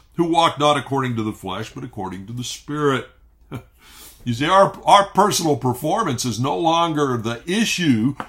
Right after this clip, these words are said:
in terms of security for eternity. The issue is Christ's performance, his perfect life.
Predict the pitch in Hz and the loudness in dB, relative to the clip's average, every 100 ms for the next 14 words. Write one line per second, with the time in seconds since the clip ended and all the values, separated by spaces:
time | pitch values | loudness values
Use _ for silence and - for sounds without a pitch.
0 | - _ 135 143 - 139 147 147 147 127 | -16 _ -2 -2 -2 0 0 0 -4 -4
1 | - 139 - - 226 240 151 117 135 143 | -2 -4 -6 -10 -4 -2 -2 -2 -4 -6
2 | 143 151 151 - 139 147 127 139 117 - | -6 -8 -8 -8 -6 -4 0 0 0 -4
3 | _ _ _ _ _ _ _ _ _ - | _ _ _ _ _ _ _ _ _ -14
4 | 110 - 165 196 - 139 123 120 117 - | -12 -2 0 2 2 4 4 4 0 -4
5 | - _ _ - - 233 139 - - - | -12 _ _ -14 -6 -6 -4 -8 -10 -14
6 | _ - 95 104 107 90 - - - - | _ -12 -8 -2 -2 -2 -8 -14 -16 -18
7 | _ _ _ _ _ _ 160 175 165 - | _ _ _ _ _ _ 0 2 0 -4
8 | - - - 185 - 113 - - 101 143 | -10 -18 -4 -2 -2 -6 -8 -12 -6 -6
9 | 196 139 - | -6 -14 -20